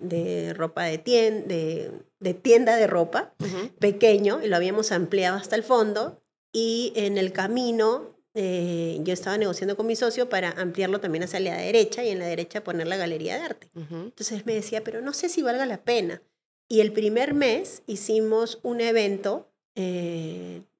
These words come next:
Speaker 1: en el que estábamos lanzando una exposición artística de unos artistas que convocamos, se unieron rápidamente, generaron todas las piezas para esa exposición. Era, obviamente,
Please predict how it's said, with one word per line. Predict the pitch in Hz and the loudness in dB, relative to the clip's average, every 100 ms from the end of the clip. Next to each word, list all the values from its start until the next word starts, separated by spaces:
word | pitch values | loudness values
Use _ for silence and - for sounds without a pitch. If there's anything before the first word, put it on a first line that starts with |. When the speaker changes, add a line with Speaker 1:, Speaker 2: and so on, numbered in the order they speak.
| _ _ _ _ _ | _ _ _ _ _
Speaker 1:
en | 208 202 | 0 2
el | 190 | 2
que | 196 | -2
estábamos | 190 220 208 202 214 220 214 | -2 2 2 2 0 -4 -2
lanzando | 196 185 202 202 202 202 214 214 190 - _ | -2 -2 -2 -2 0 2 2 0 -4 -12 _
una | 214 202 202 202 202 202 | -4 -2 0 0 0 -2
exposición | 190 - 190 180 202 190 | -4 -8 -8 -6 -2 -2
artística | 208 233 226 - 233 240 | -2 -4 -6 -4 -2 0
de | 214 | 0
unos | 185 185 | -2 -6
artistas | 185 180 - 202 | -8 -10 -10 -10
que | - 165 - _ _ _ | -6 -6 -8 _ _ _
convocamos, | 214 196 190 269 294 285 277 | 2 2 0 2 2 2 0
se | 277 208 | 0 0
unieron | 185 196 214 | 0 -2 -2
rápidamente, | 214 208 185 214 247 247 240 226 226 226 214 | -4 -4 -4 0 2 0 0 0 2 0 -2
generaron | 156 185 170 170 185 196 | -6 -6 -4 -4 -4 -6
todas | 196 190 190 | -4 -2 -2
las | 175 | -4
piezas | - 202 190 185 196 | -4 -2 -2 -4 -8
para | - 175 165 165 165 | -6 -4 -4 -4 -6
esa | 160 190 214 | -8 -8 -10
exposición. | - 185 170 226 226 - | -8 -8 -2 2 2 0
Era, | 175 175 175 - | -2 -2 -4 -8
obviamente, | 170 180 180 180 196 | -8 -6 -6 -6 -10